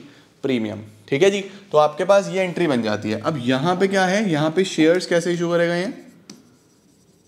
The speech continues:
Shares are issued at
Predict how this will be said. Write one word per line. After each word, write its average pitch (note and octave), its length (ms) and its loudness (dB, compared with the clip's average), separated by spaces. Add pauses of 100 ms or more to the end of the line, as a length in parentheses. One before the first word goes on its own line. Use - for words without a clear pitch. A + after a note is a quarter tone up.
(340)
Shares D3+ 880 -2 (400)
are C3 580 0 (1600)
issued C#3 800 0 (1700)
at B2+ 640 -2